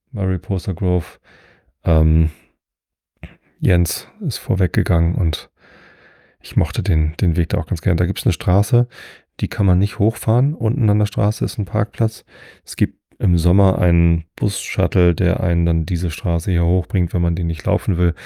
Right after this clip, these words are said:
Es gibt noch einen Wanderweg durch den Wald. Da sind wir jetzt aber nicht längs gegangen, weil hier auf der Straße wenigstens die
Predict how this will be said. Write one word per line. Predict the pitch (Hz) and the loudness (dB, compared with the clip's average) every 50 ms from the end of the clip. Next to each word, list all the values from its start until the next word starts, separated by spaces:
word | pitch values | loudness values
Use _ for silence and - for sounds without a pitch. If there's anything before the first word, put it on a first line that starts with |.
| - - - - _ | -18 -20 -20 -20 _
Es | - | -6
gibt | - - - | -6 -4 -2
noch | 107 82 | -2 0
einen | 85 87 | 0 2
Wanderweg | 85 92 92 92 92 85 90 85 | 2 2 2 4 4 2 2 0
durch | - 95 85 - | 0 -2 -2 -2
den | - 82 78 | -4 -6 -4
Wald. | 92 87 87 98 104 110 101 - _ _ _ _ _ _ _ _ _ | -2 0 2 4 2 2 2 -2 _ _ _ _ _ _ _ _ _
Da | - 90 | 0 0
sind | 87 85 | 2 2
wir | 95 90 | 0 -2
jetzt | - | -2
aber | - 90 87 | -2 0 0
nicht | 87 87 - | 0 0 0
längs | 98 92 82 - - | 0 0 0 0 -2
gegangen, | - 82 - 87 85 85 82 | -4 -2 0 0 0 2 2
weil | 87 82 80 80 76 76 _ _ - - _ _ _ | 2 2 2 2 0 -2 _ _ -20 -20 _ _ _
hier | _ - 107 98 | _ -2 -2 -2
auf | 82 - | 0 0
der | - 85 | -2 -4
Straße | - - - 85 80 - 95 85 | -2 0 0 0 0 0 0 0
wenigstens | 82 80 82 80 - - - - _ _ | 0 0 -2 -4 -10 -20 -20 -20 _ _
die | - 95 85 87 | -6 -4 -4 -4